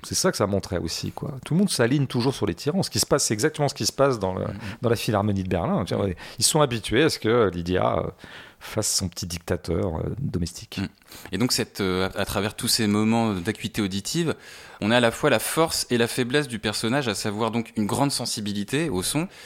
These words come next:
Speaker 2: mais aussi une forme d'autisme. Et cette ambivalence sensorielle,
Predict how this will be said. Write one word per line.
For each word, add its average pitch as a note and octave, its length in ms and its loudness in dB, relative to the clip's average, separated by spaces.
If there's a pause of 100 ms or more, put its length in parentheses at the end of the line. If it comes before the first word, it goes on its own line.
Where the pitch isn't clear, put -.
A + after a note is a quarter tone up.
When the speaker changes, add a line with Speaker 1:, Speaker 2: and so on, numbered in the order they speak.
(220)
Speaker 2:
mais G#2 100 2
aussi G#2 200 2
une C#3+ 80 4
forme G#2+ 220 2
d'autisme. C3 520 0 (320)
Et F#2+ 60 -2
cette - 220 -2
ambivalence B2+ 640 2
sensorielle, A#2+ 640 0